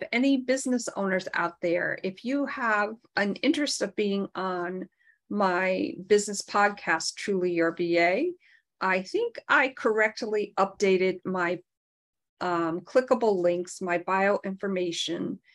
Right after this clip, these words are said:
And if you go on my private, <coughs> excuse me, my profile,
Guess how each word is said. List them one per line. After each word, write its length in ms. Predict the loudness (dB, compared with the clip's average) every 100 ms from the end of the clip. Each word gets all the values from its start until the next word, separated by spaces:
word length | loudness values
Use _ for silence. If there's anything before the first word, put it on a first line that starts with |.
| _ _ _ _ _ -6
And 460 | -2 0 0 -2 -2
if 160 | -4
you 100 | -6
go 220 | 0 2
on 100 | 4
my 160 | 2 0
private, 400 | 0 0 0 0 _
<coughs> 120 | _
excuse 680 | 0 0 -4 -4 -2 -2 -2
me, 100 | -2
my 200 | -2 -4 -6
profile, 760 | -4 -2 -2 0 0 0 -4